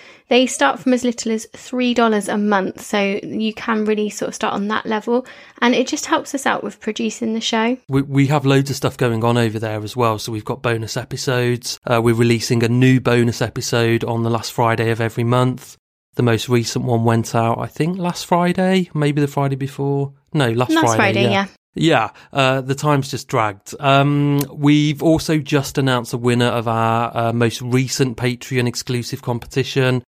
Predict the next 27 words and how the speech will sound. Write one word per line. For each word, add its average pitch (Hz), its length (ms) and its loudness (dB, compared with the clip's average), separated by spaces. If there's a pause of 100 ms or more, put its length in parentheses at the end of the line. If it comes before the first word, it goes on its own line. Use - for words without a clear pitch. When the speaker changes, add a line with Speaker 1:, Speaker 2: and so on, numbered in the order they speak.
(120)
Speaker 2:
Uh, 127 180 2
so 131 220 2
huge 151 480 0
congratulations 127 880 -2
to - 100 -14
Catherine 123 440 -2
Hughes. 139 640 2 (180)
Catherine's 143 560 2
won 123 300 2
a 127 80 -6
six-month 127 800 -2
subscription - 720 -4
to 127 140 -4
a 113 40 -4
true 123 240 -4
crime 113 300 -2
magazine. 113 400 -4
Speaker 1:
Well 277 160 2
done, 311 260 -2
Catherine. 277 920 -2
Speaker 2:
Well 127 260 4
done, 110 240 0
Catherine. 113 480 -4
Yeah, 110 380 0
um, 113 180 -4
thoroughly 113 380 -2
deserved. 123 580 -12